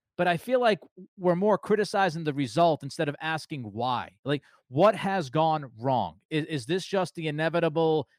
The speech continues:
deterioration of a guy who took a lot of hits and is now what he is? I, I don't know what the answer is.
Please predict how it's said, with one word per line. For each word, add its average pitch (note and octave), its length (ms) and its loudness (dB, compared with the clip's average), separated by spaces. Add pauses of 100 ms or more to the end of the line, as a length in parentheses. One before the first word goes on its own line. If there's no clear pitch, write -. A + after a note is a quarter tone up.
deterioration D#3+ 880 0
of C3+ 80 -6
a D3+ 40 -4
guy C#3+ 200 0
who C3 120 0
took D#3 200 -2
a D3 60 0
lot C#3+ 220 0
of A2+ 80 -6
hits C3 440 -4
and C#3+ 140 -4
is A#2+ 120 -6
now C#3 220 -2
what C3 160 2
he A2+ 160 -2
is? E2 200 -8
I, B2 160 -6
I E3+ 100 2
don't G#3+ 140 2
know G#3 120 2
what G3+ 120 -2
the F3+ 140 -2
answer G#3+ 260 -6
is. G2 60 -20